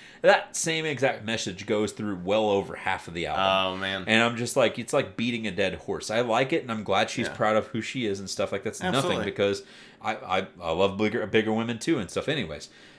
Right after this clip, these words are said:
Speaker 1: But at the same time, I'm just like, you know, be who you wanna be and stuff, but don't beat the dead horse. Write a song
Speaker 2: Yeah.
Speaker 1: that can be unique and be about something else,
Speaker 2: It's like
Speaker 1: you
Speaker 2: if
Speaker 1: know?
Speaker 2: I wrote a whole album about, like, heartbreak songs. It's like, at, at some point, it's gonna get a little
Speaker 1: Yeah,
Speaker 2: old,
Speaker 1: so if you're, like,
Speaker 2: no matter
Speaker 1: having
Speaker 2: how good the song is.
Speaker 1: Exactly.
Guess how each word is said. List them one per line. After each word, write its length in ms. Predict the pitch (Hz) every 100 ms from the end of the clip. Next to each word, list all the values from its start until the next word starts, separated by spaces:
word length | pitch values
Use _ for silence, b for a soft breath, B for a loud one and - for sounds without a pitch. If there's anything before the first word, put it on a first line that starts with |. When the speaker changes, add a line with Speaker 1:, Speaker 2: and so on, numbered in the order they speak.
| B
Speaker 1:
But 280 | 120 107 -
at 180 | 113 107
the 60 | 101
same 380 | - 123 127
time, 360 | 104 139 170 135
I'm 140 | 113
just 260 | 107 107 -
like, 280 | 117 95 -
you 80 | 113
know, 80 | 92
be 140 | 123
who 120 | 131 139
you 160 | 147
wanna 160 | 139 117
be 260 | 87 135 117
and 120 | 95
stuff, 240 | - 92
but 140 | - 95
don't 180 | 151 101
beat 220 | 104 -
the 40 |
dead 180 | - 95
horse. 280 | 90 135 -
Write 140 | 156
a 40 | 139
song 260 | 156 151
Speaker 2:
Yeah. 40 | 139
Speaker 1:
that 140 | 123
can 80 | 113
be 80 | 120
unique 400 | 113 113 123 107
and 80 |
be 120 | 95 104
about 240 | 101 95
something 320 | - 107 101
else, 260 | 107 82 -
Speaker 2:
It's 80 | -
like 100 | 113
Speaker 1:
you 60 |
Speaker 2:
if 40 | 113
Speaker 1:
know? 40 |
Speaker 2:
I 60 | 117
wrote 260 | 113 113 110
a 60 |
whole 240 | 101 117 80
album 240 | 104 113
about, 380 | 110 113 113 117
like, 260 | 123 127
heartbreak 480 | - 170 - 104 -
songs. 420 | - 98 87 90
It's 140 | 113 107
like, 340 | 110 107 110
at, 200 | - 127
at 80 | 127
some 200 | 127 165
point, 200 | 127 113
it's 100 | 107
gonna 240 | - 131 117
get 140 | 107
a 40 | 98
little 120 | 107
Speaker 1:
Yeah, 200 | - 107
Speaker 2:
old, 100 | -
Speaker 1:
so 140 | 175
if 260 | 151 143 143
you're, 180 | 156 147
like, 120 | 139
Speaker 2:
no 40 |
matter 160 | 135 131
Speaker 1:
having 160 | 135
Speaker 2:
how 80 | 131
good 220 | 117 113
the 80 | 95
song 320 | 95 98 85
is. 100 | 64
Speaker 1:
Exactly. 480 | - 139 139 95 -